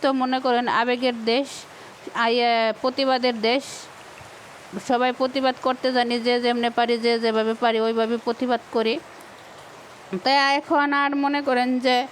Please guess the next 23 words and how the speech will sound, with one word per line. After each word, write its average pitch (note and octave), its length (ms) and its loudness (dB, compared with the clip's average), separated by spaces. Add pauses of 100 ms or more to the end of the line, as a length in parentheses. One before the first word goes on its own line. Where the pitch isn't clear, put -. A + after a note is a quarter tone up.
(760)
<clears throat> - 440 0
কি C#4 120 2
বলবো, C4 500 2
বাংলাদেশে B3 540 0
অনেক A#3+ 280 0
ভালো A3 220 4
আছি। B3 520 0 (500)
তো B3+ 140 2
যাই C#4+ 220 4
হোক, D#4+ 260 2 (340)
এগুলা D4 460 2
কিন্তু C#4 340 0
আমি C4+ 200 2
প্রবাসে C4+ 520 2
থাইকে C4 420 2
যাই B3 220 2
কিছু C#4 280 0
করছি, C4 400 0
আলহামদুলিল্লাহ A#3 720 0
এগুলো A#3 320 2
করে B3 280 2
নিয়ে A#3+ 200 0
আসছি। A3+ 500 0